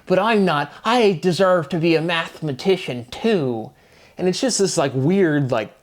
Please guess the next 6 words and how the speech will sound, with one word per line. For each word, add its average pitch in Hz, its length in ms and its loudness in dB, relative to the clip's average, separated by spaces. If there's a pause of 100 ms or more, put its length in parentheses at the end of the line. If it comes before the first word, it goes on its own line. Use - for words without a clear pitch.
(220)
extremely 208 760 0
emotionally 156 560 0
underdeveloped, 127 920 0 (320)
like, 127 140 -2
identity 135 500 0
crisis. 113 680 -6